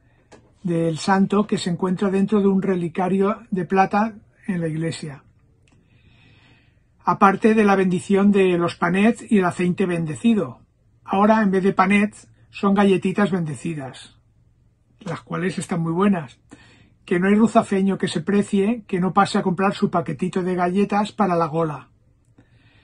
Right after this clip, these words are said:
Las madres llevan a los niños a pasarlos por su manto para que les cuide la garganta. Y para su protección se pronuncia la siguiente frase: "Sant Blai gloriós,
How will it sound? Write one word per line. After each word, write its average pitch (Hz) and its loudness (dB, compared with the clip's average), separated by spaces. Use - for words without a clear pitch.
Las 180 -2
madres 208 4
llevan 202 2
a 196 4
los 190 0
niños 208 4
a - -8
pasarlos 190 -2
por 185 -4
su 170 -6
manto 185 -4
para 175 0
que 175 -2
les 156 -6
cuide 190 0
la 196 4
garganta. 160 -6
Y 220 2
para 185 0
su - 0
protección 220 2
se 214 0
pronuncia 196 2
la 214 2
siguiente 180 0
frase: - -12
"Sant 175 0
Blai 220 6
gloriós, 208 4